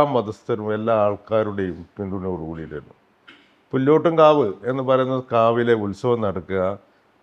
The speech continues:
അത് പിന്നെ ഒരു ഹിന്ദു വിശ്വാസപ്രകാരമാണ് ആ പരിപാടിയെങ്കിലും എല്ലാ അവിടുത്തെ ആഘോഷത്തിൻ്റെ പിറകിലും മുസ്ലിം സമുദായത്തിൻ്റെതായ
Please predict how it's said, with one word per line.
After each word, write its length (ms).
അത് 160
പിന്നെ 400
ഒരു 180
ഹിന്ദു 280
വിശ്വാസപ്രകാരമാണ് 1080
ആ 40
പരിപാടിയെങ്കിലും 800
എല്ലാ 420
അവിടുത്തെ 420
ആഘോഷത്തിൻ്റെ 640
പിറകിലും 420
മുസ്ലിം 400
സമുദായത്തിൻ്റെതായ 960